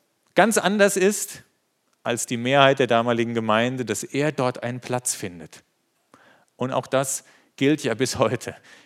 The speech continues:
Wir müssen nicht nur fromm sozialisiert sein, wir müssen nicht irgendein Ideal haben. In dieser Gemeinde weltweit Jesu, da ist Platz für jeden. Und letztlich geht es darum, dann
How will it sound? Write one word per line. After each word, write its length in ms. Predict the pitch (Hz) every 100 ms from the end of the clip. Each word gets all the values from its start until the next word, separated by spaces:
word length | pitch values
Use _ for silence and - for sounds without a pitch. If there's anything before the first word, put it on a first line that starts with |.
| -
Wir 180 | 131
müssen 340 | 139 165 156 143
nicht 320 | 147 - - - -
nur 200 | 135 156
fromm 320 | 143 - 139
sozialisiert 840 | 147 135 - 143 131 127 165 185 180
sein, 360 | 151 139 151
wir 80 | 143
müssen 260 | 143 160 165
nicht 240 | 143 -
irgendein 540 | 170 185 175 - 139 139
Ideal 640 | 139 135 131 135 160 120
haben. 400 | 104 110 120 131 - - _
In 240 | 160 202
dieser 240 | 170 147 143
Gemeinde 640 | 127 123 156 175 165 143
weltweit 500 | 135 156 - 120 127
Jesu, 320 | 113 120 120
da 140 | 123 107
ist 160 | 110
Platz 420 | - 123 120 - -
für 180 | -
jeden. 440 | 113 110 107 - - _ _ _ _ _ _ _ _ _ _ _ _ _ _ _ _ _ _ _ _
Und 360 | 123 117 110 - _
letztlich 400 | - 139 - 143
geht 160 | - 160
es 140 | 160
darum, 380 | - 110 123 139 - - - - _ _ _ _ _ _ _
dann 400 | 117 135 185 196